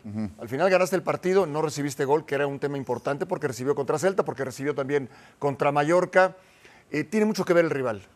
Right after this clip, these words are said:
Speaker 2: No ta-, no tanto es la inoperancia del Barça, porque el Barça tuvo varios mano a mano, mano a mano frente al arquero ahí para resolver. En, en, además, en caso de... Por ejemplo, Joao Félix, la de Joao Félix es clarísima.
Speaker 1: Clarísima.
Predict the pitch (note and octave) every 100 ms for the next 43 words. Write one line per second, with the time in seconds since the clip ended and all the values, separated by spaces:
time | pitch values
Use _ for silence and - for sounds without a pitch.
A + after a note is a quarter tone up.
0 | _ _ - D3 E3+ G3 G3 F3+ G3+ G3+
1 | G3 G3+ F3+ D#3+ D3 D3+ E3 F3 - C#3+
2 | C3 B2 C3 F#3 A3+ - B2 C#3 D#3 A#3
3 | - A3+ G3 - - - - _ G#2+ F#3+
4 | G3+ C#3+ F#3+ G3+ D#3 B3 G#3 G#2+ - _
5 | _ B2+ F3+ C4 A#3 C4 G#3+ D#3 D#3 D3
6 | - G3+ A#3 F3 F#3 A#3 - D#3+ C#3 C3+
7 | D#3 D3+ F3+ B3 - - - - - C#3+
8 | D3 C#3 C#3 C#3+ E3 G#3+ F3 C#3 F3+ G3+
9 | E3+ F#3 G#3 - _ - _ D3 E3 D3
10 | D#3 D3+ F#3 D#3+ A#2+ A#2+ C#3+ D3+ E3+ D#3
11 | D3+ C3+ C3+ F3 C#3 G#2 A#2+ A#2+ F#2